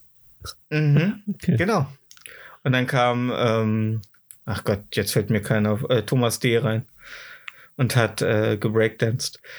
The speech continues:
Speaker 1: Ähm, ja, und dann mussten die halt, äh, nachsitzen.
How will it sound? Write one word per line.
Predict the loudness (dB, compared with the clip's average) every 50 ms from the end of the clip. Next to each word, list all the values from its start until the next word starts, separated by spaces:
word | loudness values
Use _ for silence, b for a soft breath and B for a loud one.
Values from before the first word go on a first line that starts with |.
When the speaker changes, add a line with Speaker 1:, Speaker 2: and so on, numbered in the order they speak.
| B B B _ _
Speaker 1:
Ähm, | 0 2 2 2 2 0 0 0 0 0 -2 -4 -10 _ B B B B B B B B B B B B B -20 -20 -20 -20 -20 -20 _ _ _ _ _ _ _ _ _ _ _ _ _ _ _
ja, | 0 0 2
und | 2
dann | 2 0
mussten | 0 0 -2 -2 -2
die | 0 2 2
halt, | 2 4 2 2 0 -2 -2
äh, | -2 0 2 2 2 2 2 2 2 2 0 0 0
nachsitzen. | 0 -2 -2 0 -2 -2 -2 0 -2 -2 -2 -4